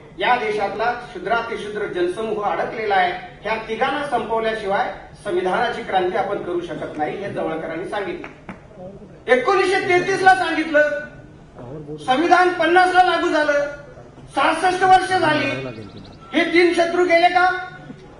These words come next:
हे तीन शत्रू अबाधितच आहेत,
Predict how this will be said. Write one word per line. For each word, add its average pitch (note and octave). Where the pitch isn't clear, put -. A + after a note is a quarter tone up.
हे D#4
तीन F4+
शत्रू F4
अबाधितच F#4+
आहेत, C#4